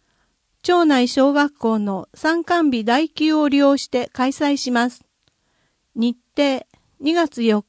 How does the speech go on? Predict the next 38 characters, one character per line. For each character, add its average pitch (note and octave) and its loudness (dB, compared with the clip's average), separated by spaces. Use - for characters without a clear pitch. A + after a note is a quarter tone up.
日 G3 -4
月 G#3+ -4
曜 C4+ 2
日。 F#3+ -8
場 B3 0
所、 C#4+ 0
若 C#4+ -2
洲 - -10
高 D4 2
原 G#3 -2
大 C#4+ 2
谷 D#4 0
ス - -12
キ C#4 0
ー A#3+ -2
場。 A#3 0
対 D4 0
象、 C4 0
小 D4+ 2
学 D4 0
四 C#4 2
年 E4+ 2
生 A3+ -2
か G#3 -4
ら G3 -2
六 G3+ -2
年 D#4 2
生 A3+ -2
の G3+ -6
ス - -20
ポ E4 0
ー E4 -2
ツ - -16
ク E4+ -6
ラ D#4+ 2
ブ D#4 -8
会 B3 -2
員。 F#3+ -8